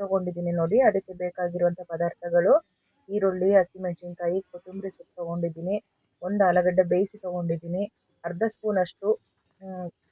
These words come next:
ಕೆಂಪು ಖಾರದ ಪುಡಿ ತೊಗೊಂಡಿದ್ದೀನಿ, ಅರ್ಧ ಸ್ಪೂನಷ್ಟು ಗರಂ ಮಸಾಲ, ರುಚಿಗೆ ತಕ್ಕಷ್ಟು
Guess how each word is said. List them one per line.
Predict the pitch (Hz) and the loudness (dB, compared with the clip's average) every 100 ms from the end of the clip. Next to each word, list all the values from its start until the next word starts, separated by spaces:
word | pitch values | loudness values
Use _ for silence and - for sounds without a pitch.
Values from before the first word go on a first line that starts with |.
| _ _ _ 214 | _ _ _ -6
ಕೆಂಪು | 202 - | -6 -6
ಖಾರದ | - 190 190 - | 0 4 4 2
ಪುಡಿ | 180 | -10
ತೊಗೊಂಡಿದ್ದೀನಿ, | 185 175 170 165 170 214 - _ _ _ - | -2 0 0 0 0 -2 -4 _ _ _ -6
ಅರ್ಧ | 185 226 | 2 2
ಸ್ಪೂನಷ್ಟು | 214 202 196 180 185 | 2 -4 -4 -4 -6
ಗರಂ | 180 185 190 | 0 0 0
ಮಸಾಲ, | 175 175 202 | -2 2 2
ರುಚಿಗೆ | 214 175 196 196 | 2 -6 -6 -6
ತಕ್ಕಷ್ಟು | 180 175 175 - | -6 -10 -14 -8